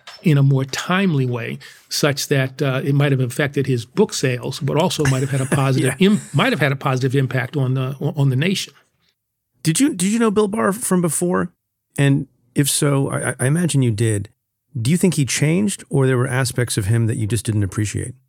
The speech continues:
Speaker 1: Yeah, I didn't know him well. I think we only met a couple of times. And
Speaker 2: Mm-hmm.
Speaker 1: actually, it was when he was, um,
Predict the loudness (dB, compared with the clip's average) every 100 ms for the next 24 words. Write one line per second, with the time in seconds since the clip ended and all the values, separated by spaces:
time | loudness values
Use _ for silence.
0 | _ _ _ 0 0 0 0 0 -2 0
1 | 0 2 2 0 0 -2 -4 -4 -2 0
2 | 0 0 0 0 0 0 -2 -4 -4 -2
3 | -2 -4 -2 -2 -2 -2 0 2 0 -2
4 | -4 -2 -2 -2 0 0 0 -2 -2 -2
5 | -4 -6 -10 -18 -20 -20 _ _ -2 0
6 | 2 2 0